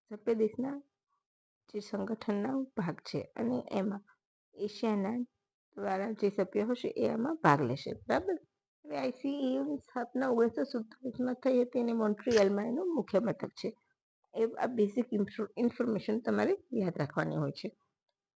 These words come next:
રાઈટ? પછી જ્હોન કાર્લોસ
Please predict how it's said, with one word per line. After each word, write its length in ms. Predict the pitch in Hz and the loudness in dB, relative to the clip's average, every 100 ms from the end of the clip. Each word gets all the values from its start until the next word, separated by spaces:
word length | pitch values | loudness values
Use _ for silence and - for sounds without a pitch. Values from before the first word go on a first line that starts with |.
| _ _ _ _ _ _ _ _ - | _ _ _ _ _ _ _ _ -8
રાઈટ? 300 | 311 381 - - _ _ _ _ _ | -2 -2 -4 -8 _ _ _ _ _
પછી 400 | 240 - 277 349 - _ _ | -14 -8 -8 -8 -14 _ _
જ્હોન 560 | 226 202 - 214 247 339 - - - _ _ - | -16 -8 4 6 6 2 -8 -20 -20 _ _ -8
કાર્લોસ 440 | 185 185 190 240 | -4 -2 0 -2